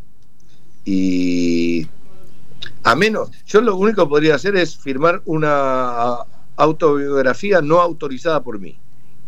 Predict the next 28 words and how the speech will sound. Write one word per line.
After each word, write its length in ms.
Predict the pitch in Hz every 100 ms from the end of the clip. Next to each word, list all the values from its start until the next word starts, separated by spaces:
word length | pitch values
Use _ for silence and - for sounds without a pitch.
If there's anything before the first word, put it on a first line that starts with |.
| - - - -
<laughs> 1000 | - 123 - - - - - - - 185
Eso 220 | 180 190
sí 140 | -
lo 140 | - 92
podría 300 | 87 120 -
hacer. 220 | - - 147 - - - - 156 -
Porque 680 | 110 95 - 104 104 104 98
si 200 | - 151
no, 360 | 214 190 143 120 - - - - -
la 160 | 117
tendencia 460 | 135 147 180 156 160
es 120 | 151
a 120 | 143
hablar 280 | 131 151 151
bien 260 | 147 175 160
del 280 | 143 127 107
personaje 480 | 117 123 147 151
en 80 | 139
cuestión 400 | 120 113 170 170
y 200 | 143 117
la 100 | 104
verdad 140 | 110 143
es 40 |
que 60 | 127
es 60 |
un 60 | 104
poco 180 | 104 92
aburrido. 400 | 78 - 67